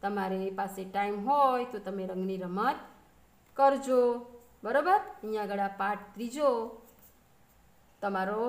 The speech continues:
અભ્યાસ, અહીંયા આગળ આ ત્રીજા પાઠનો જે છે પાઠ સમજૂતી, તે પૂર્ણ થાય છે.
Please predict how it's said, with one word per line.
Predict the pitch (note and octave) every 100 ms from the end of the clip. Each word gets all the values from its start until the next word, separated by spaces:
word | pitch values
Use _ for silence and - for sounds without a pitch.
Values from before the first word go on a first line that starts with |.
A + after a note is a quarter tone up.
| C4 - - -
અભ્યાસ, | - F3+ G#3 A#3 A#3+ A#3+ -
અહીંયા | G#3+ G#3+ G#3+
આગળ | G#3+ G#3 G#3+
આ | G#3+ G3+ -
ત્રીજા | G3+ G#3+ C4
પાઠનો | B3+ A#3+ A#3+ A3+
જે | G#3+ G#3+ G3+
છે | G3+ C4 C4 - -
પાઠ | G3 G#3 -
સમજૂતી, | G#3+ F#3+ F#3 F#3 F#3 - - _
તે | B3+
પૂર્ણ | B3+ B3+ A#3+ G#3+
થાય | F#3 F#3 -
છે. | -